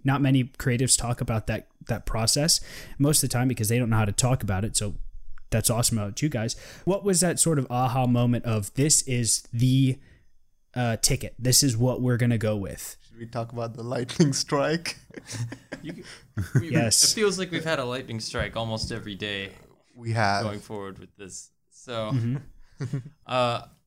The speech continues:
Speaker 3: I remember one, uh, one lightning strike moment for me was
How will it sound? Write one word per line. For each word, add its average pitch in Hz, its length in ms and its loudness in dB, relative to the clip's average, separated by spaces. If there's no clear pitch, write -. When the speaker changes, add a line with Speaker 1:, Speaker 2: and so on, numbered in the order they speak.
Speaker 3:
I 151 80 -4
remember 147 540 -2
one, 123 360 -2
uh, 98 500 -4
one 110 200 -6
lightning 107 320 -6
strike 95 260 -10
moment 101 320 -8
for 101 100 -16
me 92 360 -10
was 92 560 -10